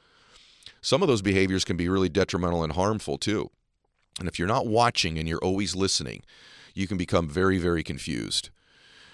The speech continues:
The other thing is in business, you know, people will say the right thing all the time, but you gotta watch them. What do they do? How do they show up? How do they work? How dedicated are they?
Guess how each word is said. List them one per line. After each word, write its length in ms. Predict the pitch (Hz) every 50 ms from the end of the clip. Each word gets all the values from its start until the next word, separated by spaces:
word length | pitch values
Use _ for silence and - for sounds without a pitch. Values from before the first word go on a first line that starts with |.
| - - _
The 100 | - 107
other 140 | 135 147 135
thing 160 | 110 107 104
is 180 | 101 90 80 92
in 200 | 90 87 85 76
business, 580 | 73 110 123 117 85 62 - - - - - _ _ _ _ _ _ _ _ _ _
you 80 | - 92
know, 120 | 85 85
people 260 | - - 131 - -
will 100 | 117 90
say 280 | - - - - 127 139
the 100 | 123 107
right 260 | 95 104 107 104 -
thing 220 | - - 120 117 104
all 260 | - - 95 101 110
the 100 | 98 92
time, 400 | - 98 107 131 - - - - - - _ _ _ _ _ _ _ _ _ -
but 80 | -
you 60 | 90 98
gotta 160 | 131 135 139
watch 500 | 117 98 98 107 120 139 - - - -
them. 220 | - - - - _ _ _ _ _ _ _ _
What 140 | - 107 139
do 40 | 165
they 160 | 151 143 117
do? 440 | 95 85 104 117 117 92 69 - - -
How 140 | - 117
do 60 | 127 143
they 100 | 127 120
show 320 | - - - 110 98 101
up? 240 | 107 82 73 - -
How 120 | - 104
do 80 | 127 143
they 120 | 127 123
work? 460 | 92 87 90 98 107 92 - - -
How 180 | - - 117 143
dedicated 600 | 117 110 113 120 127 - - 101 82 78 78 67
are 200 | 65 65 67 62
they? 260 | 58 53 - - -